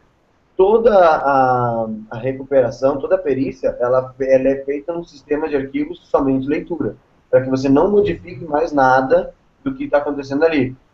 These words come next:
Se você pegar até, até mesmo essas empresas que são especialistas em recuperação de arquivos, que cobram uma grana preta pra, <laughs> diga-se de passagem, pra recuperar arquivos,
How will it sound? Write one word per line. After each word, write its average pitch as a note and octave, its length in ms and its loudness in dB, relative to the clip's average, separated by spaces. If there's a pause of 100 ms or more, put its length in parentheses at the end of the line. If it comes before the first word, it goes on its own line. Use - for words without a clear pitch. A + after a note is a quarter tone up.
(180)
Se C3 100 -8
você D3 100 0
pegar D#3+ 360 6
até, C#3+ 200 0
até C3 220 2
mesmo F3 240 0
essas D3 260 -4
empresas C#3 480 0
que A#2+ 160 -16
são C3 300 -4
especialistas B2+ 680 -8
em B2+ 60 -12
recuperação B2 440 -6
de B2 60 -2
arquivos, C#3 420 -4
que - 100 -20
cobram A#2 200 0
uma A#2+ 340 -2
grana C3 460 0
preta - 360 0
pra, - 200 -6
<laughs> B2+ 240 -8 (260)
diga-se B2+ 220 -6
de B2 60 -4
passagem, C3 320 2
pra B2 80 4
recuperar A#2+ 400 2
arquivos, - 440 -8